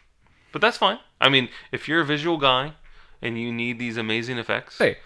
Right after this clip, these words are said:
Speaker 2: I look in the
Speaker 1: you're
Speaker 2: mirror every day,
Speaker 1: <laughs>
Speaker 2: all right?
Speaker 1: If you
Speaker 2: I'm a
Speaker 1: need the,
Speaker 2: visual
Speaker 1: if you
Speaker 2: guy.
Speaker 1: need the Michael Bay helicopters and the quick cuts, then, you know, so be it.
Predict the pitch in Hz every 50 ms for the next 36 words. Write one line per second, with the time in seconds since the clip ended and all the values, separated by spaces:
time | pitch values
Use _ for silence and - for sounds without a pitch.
0 | - - - 196 196 175 175 156 139 135 135 135 131 123 - 123 127 117 117 110
1 | 107 98 92 85 85 - 92 95 98 - - - - 170 180 - - - 123 113
2 | - - 139 127 - 117 104 101 98 160 151 180 233 254 240 196 170 160 151 160
3 | 170 170 175 175 147 151 151 156 156 135 143 131 135 135 - 139 127 131 - -
4 | 156 151 147 147 151 135 127 123 107 98 - - - 151 - - - 139 131 -
5 | - - - - - - - - - - - - - - - - 123 120 117 110
6 | 107 104 - 110 120 113 101 98 98 185 180 - 135 117 151 147